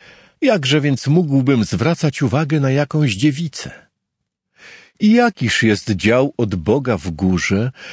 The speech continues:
lub dziedzictwo od Wszechmocnego z wysokości?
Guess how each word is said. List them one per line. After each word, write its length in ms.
lub 240
dziedzictwo 760
od 140
Wszechmocnego 880
z 80
wysokości? 840